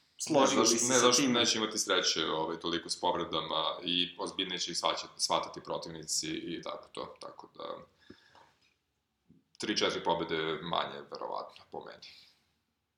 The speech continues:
Speaker 1: Složio bih se da ne mogu da stignu. Koliko tačno pobeda, stvarno ne znam. Ovaj, ja bih ubacio i taj faktor zdravlja tu, fa-, u-, ujednačinu. Nisam siguran.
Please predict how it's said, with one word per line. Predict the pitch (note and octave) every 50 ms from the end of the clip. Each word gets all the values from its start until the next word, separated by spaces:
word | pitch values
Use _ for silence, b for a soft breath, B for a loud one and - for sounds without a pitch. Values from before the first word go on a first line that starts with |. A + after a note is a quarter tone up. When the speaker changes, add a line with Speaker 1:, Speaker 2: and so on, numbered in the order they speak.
| _ _ _ _ _ _ _ _ _ _ _
Speaker 1:
Složio | - - - D#3+ C3+ A#2+ B2+ B2
bih | G#2 G#2 G2+
se | - A#2 G#2
da | G#2+
ne | A2 A2+ A2+
mogu | A2 G#2+ G#2 G2+
da | F#2+ G2+
stignu. | G2 - - D3+ C#3 C3+ B2+ A#2+ B2 B2 - - -
Koliko | - B2+ C3+ C#3+ C#3 C#3
tačno | B2 C#3 C3 - C3
pobeda, | - - C3 B2+ C3+ A#2+ A#2 G#2+ - -
stvarno | - - - - G#2+ G#2 G2 F#2
ne | F2+ F#2 F#2+ G#2+
znam. | G#2+ - A2 G2+ G2 G2 b b b b b b b b b
Ovaj, | - A2+ G#2+ G#2 G#2 G#2+ G#2 G#2 G#2+ G#2+ G#2+ A2 G#2+ A#2+
ja | B2 C3 B2+
bih | A#2+ A#2+ A2+ - - - -
ubacio | B2+ B2 - - A#2+ B2 A#2+ - - C3
i | A2 -
taj | - G#2+ A2
faktor | - - A2+ - - - G#2+ - - b b b b b
zdravlja | A#2+ G#2+ G#2 A2+ A#2 A#2 A#2 A#2 G#2 G2 G2+ G2+ F#2 - -
tu, | - C3+ B2+ A#2+ A#2 - - _ _ _ -
fa-, | A#2 - - - - - _
u-, | - - - C3 A#2+ G2 F2 F2+ F#2+ A#2 A#2 G#2 C3
ujednačinu. | A2+ A2 A2 G#2+ A2+ A2+ A#2 - - E3 D#3 - - - b b b b b b b b b b b b b b _ _ _ _ _ _ _ _ _
Nisam | D#3 D#3 D#3+ D#3+ D#3 D#3+ C3+
siguran. | - - B2+ G#2+ G2 F#2 F#2 F#2+